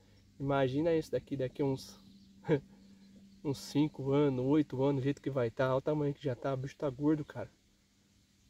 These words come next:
A coloração dele, linda demais, né? Boia pão com pele.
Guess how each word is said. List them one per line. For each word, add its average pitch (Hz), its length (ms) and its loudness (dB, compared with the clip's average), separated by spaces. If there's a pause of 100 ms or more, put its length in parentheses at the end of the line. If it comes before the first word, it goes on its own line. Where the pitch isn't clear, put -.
A 120 80 -18
coloração 135 560 -2
dele, 117 320 -4 (260)
linda 143 460 2
demais, 131 440 0
né? 143 180 0 (680)
Boia 143 460 0
pão 147 260 -2
com 147 200 -4
pele. 120 400 2